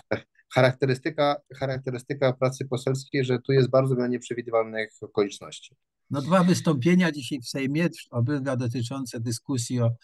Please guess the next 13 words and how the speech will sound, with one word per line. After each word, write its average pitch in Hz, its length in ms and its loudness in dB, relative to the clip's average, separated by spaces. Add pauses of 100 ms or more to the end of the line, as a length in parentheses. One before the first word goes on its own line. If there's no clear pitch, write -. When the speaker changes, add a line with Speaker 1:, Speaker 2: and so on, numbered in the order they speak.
(300)
Speaker 2:
o - 200 -14
w 117 60 -16
końcu 127 300 -2
małej, 139 340 4
ale, 127 160 -2
ale 120 220 0
bardzo 120 320 -4
ważnej 120 340 -6
zmianie 117 420 -6
w - 80 -18
ustawie 113 380 -2
o 107 60 -2
samorządzie 113 580 0